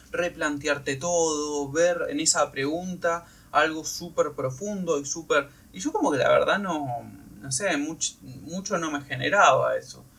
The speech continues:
Incluso te decían, viste, ponele, poner tu nivel de compromiso. Y yo ponía notas re bajas, era sincero, viste, la verdad no estaba cero comprometido con nada de eso. <laughs> Pero como que bueno, nos piden que ese papel que lo hagamos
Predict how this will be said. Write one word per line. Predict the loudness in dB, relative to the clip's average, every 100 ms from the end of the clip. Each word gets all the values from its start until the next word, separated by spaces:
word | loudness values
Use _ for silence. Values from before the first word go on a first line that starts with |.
| -20 -20 -8
Incluso | -4 -2 0 0 -2 -20 -20 -12
te | -6 -4
decían, | -2 0 2 2 0
viste, | -6 -6
ponele, | -4 -2 -2 -6 -18 -20 -20 -20 0
poner | 2 4 4 2
tu | -2
nivel | -2 -2 0
de | 0
compromiso. | 2 -2 0 2 2 2 0 -2 -6 -20 -20 -20
Y | -10
yo | -8 -4
ponía | 0 4 4 2
notas | -2 -4 2 0
re | 2 4
bajas, | 6 6 4 0
era | 0
sincero, | -4 -8 -8 -8
viste, | -10 -12
la |
verdad | -8 -6 -6 -10
no | -16
estaba | -4 2 2 2
cero | -6 -6
comprometido | -8 -12 -12 -6 -6
con | -4
nada | -6
de |
eso. | -8 -12 -20 -20
<laughs> | -12
Pero | 8 10 12 8
como | 0 -2
que | 2
bueno, | 6 6 4 -6 -20 -20 -20 -12 -8 -4
nos | -4 -4
piden | -6 -6 -2
que | 0 0 -2
ese | -2
papel | -2 -2 -4 -2
que |
lo | -2 -2
hagamos | -4